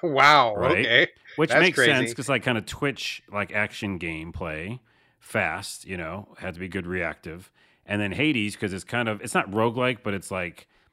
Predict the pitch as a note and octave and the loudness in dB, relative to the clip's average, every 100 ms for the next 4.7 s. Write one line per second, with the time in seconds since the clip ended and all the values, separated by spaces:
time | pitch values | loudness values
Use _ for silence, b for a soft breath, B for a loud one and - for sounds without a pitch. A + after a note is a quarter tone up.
0 | _ G2+ - G#2 F#2+ G2+ F#2 - - _ | _ -6 0 0 0 -2 -2 -4 -20 _
1 | F#2 F2 - G2 E2+ D2+ D2+ D2+ B2+ A#2+ | -10 -10 -6 -4 -4 -8 -10 -12 -6 0
2 | A2+ F#2+ F2+ A2+ G#2+ F2+ E2 F2 D#2 - | 0 0 -6 -4 -2 -2 -4 -6 -10 -10
3 | D2+ C#2+ D2 b b b b b b G#2 | -12 -12 -18 b b b b b b 0
4 | G2+ F#2+ F#2+ F#2 F#2 F#2 | 2 2 2 -2 -4 -8